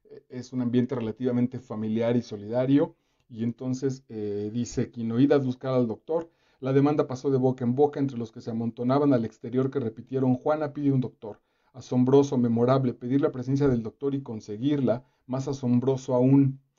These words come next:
El doctor no se acercaba jamás a las cabañas. ¿Cómo iba a hacerlo cuando tenía más trabajo del que podía atender entre los ricos que vivían en las casas de piedra y cemento de la ciudad? Aquí aparece, una vez que está instalado el mal,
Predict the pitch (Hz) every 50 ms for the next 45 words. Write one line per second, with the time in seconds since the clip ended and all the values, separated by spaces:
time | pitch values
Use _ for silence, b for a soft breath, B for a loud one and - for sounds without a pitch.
0 | _ _ - 120 117 131 131 - 156 151 160 147 - 156 131 131 123 120 - 147
1 | 143 143 135 139 - 127 123 127 135 143 147 - 147 117 113 110 - - - 113
2 | 113 117 113 113 107 95 - - - - 143 143 143 143 143 143 139 135 123 117
3 | - 143 123 131 143 139 127 120 113 110 110 117 117 123 127 127 127 127 131 131
4 | - 113 110 117 113 - - 139 - 107 107 - 107 104 _ 110 110 113 117 123
5 | 127 123 - 113 107 107 113 127 139 139 - - 120 110 - 117 113 113 110 110
6 | 131 143 139 165 165 - - 120 110 113 110 107 127 135 127 127 131 139 - -
7 | _ _ _ _ _ _ - 131 123 117 120 - - - 143 135 135 156 143 131
8 | 117 113 - - - 135 131 127 131 143 156 156 _ _ _ _ _ _ _ -
9 | 123 - - - 117 117 120 123 127 127 135 135 135 135 127 123 117 107 101 104
10 | - - - 92 95 - 117 110 113 113 - - 156 - - 156 147 139 139 151
11 | 147 143 b b b b b b _ _ _ _ _ _ _ _ - 170 190 202
12 | 196 190 180 185 - 160 131 - 160 156 156 143 - 147 135 139 139 139 139 131
13 | 120 117 117 117 113 113 131 160 175